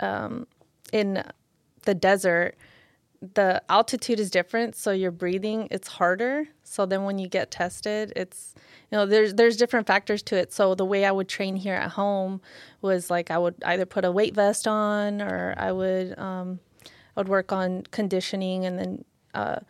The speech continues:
sprints right before a test.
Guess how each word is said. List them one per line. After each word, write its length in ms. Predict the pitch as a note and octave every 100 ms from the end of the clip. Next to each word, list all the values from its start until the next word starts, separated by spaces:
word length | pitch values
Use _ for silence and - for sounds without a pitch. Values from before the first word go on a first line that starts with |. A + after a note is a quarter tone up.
| _ _
sprints 680 | - - A3 A3 - - -
right 220 | G3+ G3
before 580 | G#3 G3 F#3+ F#3+ G3+ A3 _
a 120 | - G3
test. 580 | - F#3+ A#3 - -